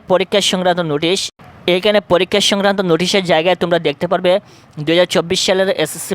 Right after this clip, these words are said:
পরীক্ষার্থীদের ফলাফল পুনর্নিরীক্ষণের রেজাল্ট এরকম লিখে থাকবে। এর উপরে ক্লিক করলে তুমি তোমার রেজাল্ট খুব সহজে দেখে নিতে পারবে। সেখান থেকে তোমরা খুব সহজে এরকম তোমার রোল নাম্বারটা খুঁজে বের করবে। এখানে দেখবে তোমার রোল নাম্বারের মাধ্যমে তোমার এই রেজাল্টটা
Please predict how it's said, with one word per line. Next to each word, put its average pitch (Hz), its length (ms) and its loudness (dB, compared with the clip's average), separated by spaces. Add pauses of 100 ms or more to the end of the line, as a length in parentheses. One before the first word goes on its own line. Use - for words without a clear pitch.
(120)
পরীক্ষার্থীদের 180 640 -2 (480)
ফলাফল 170 420 2 (140)
পুনর্নিরীক্ষণের 185 600 0 (240)
রেজাল্ট 135 340 -4 (500)
এরকম 180 260 0
লিখে 196 160 -2
থাকবে। 208 200 0 (140)
এর 175 120 4
উপরে 190 160 0 (100)
ক্লিক 190 240 -4
করলে 196 160 0 (100)
তুমি 190 180 -6
তোমার 170 200 -2
রেজাল্ট 185 260 -2 (320)
খুব 190 100 0 (100)
সহজে 196 280 0
দেখে 175 180 -2
নিতে 185 180 -6
পারবে। 185 200 2 (520)
সেখান 190 260 0
থেকে 208 180 -2
তোমরা 196 220 0
খুব 190 80 -2 (100)
সহজে 190 300 2 (500)
এরকম 180 280 0 (320)
তোমার 175 200 2 (100)
রোল 160 200 0
নাম্বারটা 202 360 0
খুঁজে 170 280 -2
বের 156 180 0
করবে। 185 200 0 (160)
এখানে 185 200 -2 (100)
দেখবে 190 220 -4
তোমার 185 220 0
রোল 160 180 0
নাম্বারের 185 340 0
মাধ্যমে 180 260 -2 (100)
তোমার 160 160 0 (100)
এই 156 120 0
রেজাল্টটা 156 280 -2